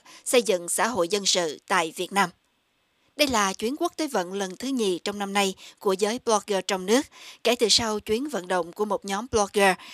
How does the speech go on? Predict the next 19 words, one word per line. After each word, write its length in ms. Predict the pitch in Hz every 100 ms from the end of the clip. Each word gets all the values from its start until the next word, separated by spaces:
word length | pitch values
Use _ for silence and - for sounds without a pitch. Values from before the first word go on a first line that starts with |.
| -
nhân 260 | 254 254 220
buổi 220 | 185 196 -
kiểm 220 | 185 226
điểm 300 | 202 180 254
nhân 180 | 247 220
quyền 220 | 208 185
định 140 | 180 175
kỳ 200 | 196 175
phổ 220 | - 175
quát 340 | - 240 302
của 100 | -
Hà 140 | 220 196
Nội 280 | 180 180 151 _ -
tại 200 | 190 165
Thụy 200 | 196 180
Sĩ 320 | 196 175 233 - -
hồi 260 | 208 180 175
tháng 160 | 226 233
hai, 300 | 226 208